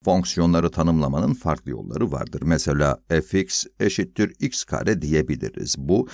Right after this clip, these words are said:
fonksiyona hangi girdi değerini verirsek verelim, çıktı değeri olarak girdi değerinin karesinin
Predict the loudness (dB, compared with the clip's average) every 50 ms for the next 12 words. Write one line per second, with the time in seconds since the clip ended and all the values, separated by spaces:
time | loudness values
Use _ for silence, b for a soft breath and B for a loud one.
0 | B B B -4 0 2 2 2 0 -2 -4 -2 0 0 2 0 0 -2 -2 0
1 | 2 4 4 4 2 0 0 0 0 0 0 -2 0 2 2 2 2 0 0 -2
2 | 0 0 0 0 0 -2 -4 -4 -4 -2 -4 -6 -6 -4 -2 0 0 0 0 2
3 | 2 2 2 0 -2 -4 -4 0 0 0 2 2 2 2 2 0 -2 -2 -4 -2
4 | 0 0 0 0 _ _ 2 2 2 2 2 0 2 2 2 2 2 2 2 2
5 | 4 2 2 0 -2 -2 0 2 2 2 2 2 4 4 4 4 4 2